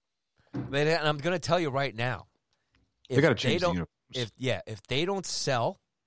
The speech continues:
Speaker 2: Mm-hmm.
Speaker 1: apparel, gear, forget about the, the team on the field and getting fans in the building.
Speaker 2: Right.
Speaker 1: But if these jerseys,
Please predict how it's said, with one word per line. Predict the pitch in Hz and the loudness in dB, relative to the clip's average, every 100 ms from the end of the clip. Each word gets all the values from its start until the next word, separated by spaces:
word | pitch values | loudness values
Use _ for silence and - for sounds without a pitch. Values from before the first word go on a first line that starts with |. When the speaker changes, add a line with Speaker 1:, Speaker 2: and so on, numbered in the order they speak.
| _ _ - | _ _ -12
Speaker 2:
Mm-hmm. | 90 82 80 - _ | -6 -4 -6 -10 _
Speaker 1:
apparel, | - - 107 107 131 170 170 _ _ _ _ _ 101 87 | -10 -4 0 0 0 -4 -8 _ _ _ _ _ _ -8
gear, | 107 110 147 180 _ _ _ _ _ _ _ _ _ | -6 -4 -6 -8 _ _ _ _ _ _ _ _ _
forget | - 214 262 | -4 0 2
about | 226 143 - | 2 0 -2
the, | 123 87 | -10 -8
the | 123 | -8
team | 110 156 156 123 | -4 0 0 0
on | 101 | -4
the | |
field | - 135 135 113 95 | -4 -2 0 0 -4
and | 92 80 _ _ _ | -10 -12 _ _ _
getting | 143 120 | -6 -6
fans | 117 117 143 110 | -6 -2 -2 -4
in | 90 | -10
the | |
building. | 67 78 - - _ _ _ _ _ - | -14 -20 -20 -20 _ _ _ _ _ 0
Speaker 2:
Right. | 90 73 | 0 0
Speaker 1:
But | 110 | -4
if | 98 | -4
these | 127 180 - | -4 -4 -4
jerseys, | 160 160 165 151 165 170 - | -2 0 0 -4 -8 -8 -12